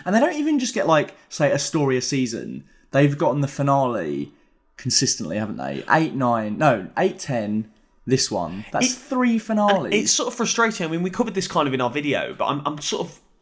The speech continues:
Speaker 2: fed up every time they come back. Every time, honestly, every time I think they've come back since, I'm just trying to get my history right here, since Closing Time.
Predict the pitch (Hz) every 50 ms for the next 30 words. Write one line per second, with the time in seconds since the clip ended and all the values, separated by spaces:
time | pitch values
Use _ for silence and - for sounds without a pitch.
0 | _ _ _ _ _ _ _ _ - _ _ 185 175 151 151 147 113 - - -
1 | - - - _ _ _ _ _ _ _ _ _ - - - - _ - 190 190
2 | 185 180 170 170 - - 160 156 147 143 135 - 147 - - - 185 196 269 240
3 | 233 220 220 - 220 214 202 180 - - - - - 170 165 160 175 175 - 170
4 | 151 127 107 - - - - - 113 - - - 131 120 113 113 107 65 - -
5 | - - _ _ _ _ _ _ _ _ _ - - - - - - 185 139 95
6 | 85 - - - - - - - - _ _ _ _ _ _ _ _ _ _ -
7 | - _ _ _ _ _ - 131 123 127 151 147 - 170 147 139 - 120 113 -
8 | 131 120 - - 113 95 90 87 73 - - - 82 82 82 - - - - -
9 | - - 143 - - - - - - 175 170 165 160 143 135 110 101 95 - -
10 | - - - 90 -